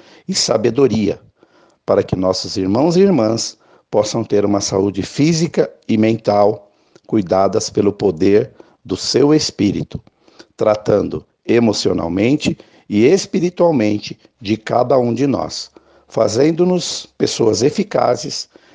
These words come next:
em busca de pregarmos e vivermos a sua verdade, como resultado do nosso envolvimento no serviço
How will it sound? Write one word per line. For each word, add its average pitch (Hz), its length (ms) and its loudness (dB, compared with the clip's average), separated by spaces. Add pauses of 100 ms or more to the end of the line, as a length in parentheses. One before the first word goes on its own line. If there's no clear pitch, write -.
em 107 120 0
busca 156 680 0
de 110 180 -6
pregarmos 139 1000 0
e 120 80 -6
vivermos 113 680 2
a 110 80 2
sua 113 320 0
verdade, 104 680 0 (460)
como 107 220 0
resultado 107 840 0 (320)
do 107 120 -2
nosso 104 360 0
envolvimento 110 840 0 (420)
no 104 120 -2
serviço 107 760 0